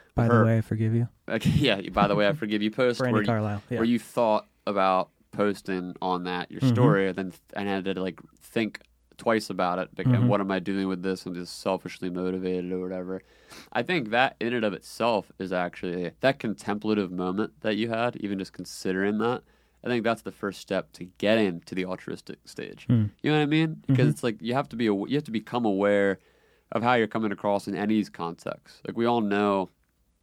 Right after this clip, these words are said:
Speaker 2: the people who post their feelings online in a very vent-, venting sort of way,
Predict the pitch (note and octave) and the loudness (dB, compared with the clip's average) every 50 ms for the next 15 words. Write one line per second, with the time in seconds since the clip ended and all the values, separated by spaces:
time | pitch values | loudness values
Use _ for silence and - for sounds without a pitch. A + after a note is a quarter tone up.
0 | _ _ _ _ - - A2 G2 - - A2 G#2 G#2 - G2+ G2 F#2+ F#2 - _ | _ _ _ _ -12 -8 -6 -6 -4 -2 -2 -2 -2 0 -2 -2 -2 -2 -4 _
1 | _ _ _ _ _ _ _ _ _ - A2 G#2 G2 F#2+ F#2 F2+ F2 - _ _ | _ _ _ _ _ _ _ _ _ -2 -2 0 0 0 -2 -2 -4 -6 _ _
2 | _ _ _ _ _ _ _ _ _ - - B2+ A#2+ A#2 G#2+ - - - - - | _ _ _ _ _ _ _ _ _ -4 0 0 2 2 0 -2 -6 -14 -16 -18
3 | - _ - - - G#2 G2+ G2 G2 F#2+ F#2 F2+ - - - - - B2 A#2 G#2+ | -20 _ -18 -10 -6 -2 -2 0 0 0 -2 -4 -6 -12 -12 -6 -4 -2 0 2
4 | G#2+ G#2+ G#2 G2+ F#2+ - F2+ G2+ G2+ G2 F#2+ F#2+ F#2+ F#2+ F#2 F#2 F2 E2+ G2 G2 | 2 2 2 0 -2 -4 -2 -2 -2 -2 0 0 2 2 2 0 0 -2 -2 -2
5 | F#2 G2 G#2 G#2+ A2 G#2+ G#2 - - - F#2 F#2 F#2 F#2+ G#2 G#2 G2 G2+ G#2 - | -2 0 0 2 2 2 0 0 -2 -8 -14 -14 -14 -8 -4 -2 -2 -2 -2 -6
6 | - - _ _ _ _ _ _ _ _ _ _ - G2 G#2+ G#2 G#2 G2+ G2 - | -12 -18 _ _ _ _ _ _ _ _ _ _ -8 -4 -2 -2 -2 -2 -2 -4
7 | A2+ A2 G#2+ G#2 - - G#2 G#2 G2+ F#2+ F#2 F#2+ F#2 F#2 F#2 F#2 F#2+ G2+ A2 | -4 -4 -4 -4 -4 -4 -2 -2 -2 -2 -2 -2 -2 0 0 0 0 -2 -4